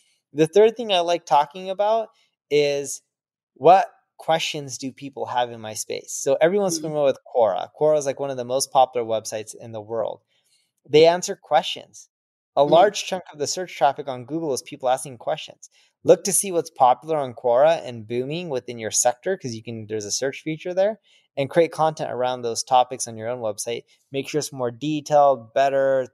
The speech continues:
Speaker 1: thorough, and over time you can start generating a lot of traffic.
Speaker 2: That's a bloody good answer.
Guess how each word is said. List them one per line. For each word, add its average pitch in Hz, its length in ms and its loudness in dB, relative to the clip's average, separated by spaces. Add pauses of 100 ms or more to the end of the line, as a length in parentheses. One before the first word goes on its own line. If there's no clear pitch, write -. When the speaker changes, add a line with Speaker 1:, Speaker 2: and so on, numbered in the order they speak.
Speaker 1:
thorough, 127 600 4 (220)
and 120 500 -6
over 131 260 -2
time 139 380 -2
you 113 140 -10
can 117 180 -12
start 120 300 -2
generating 117 340 -6
a 107 100 -4
lot 107 360 4
of 113 100 -6
traffic. 123 400 -8 (720)
Speaker 2:
That's 202 160 -16
a 226 40 -10
bloody 175 300 -6
good 160 200 -18
answer. 147 520 -18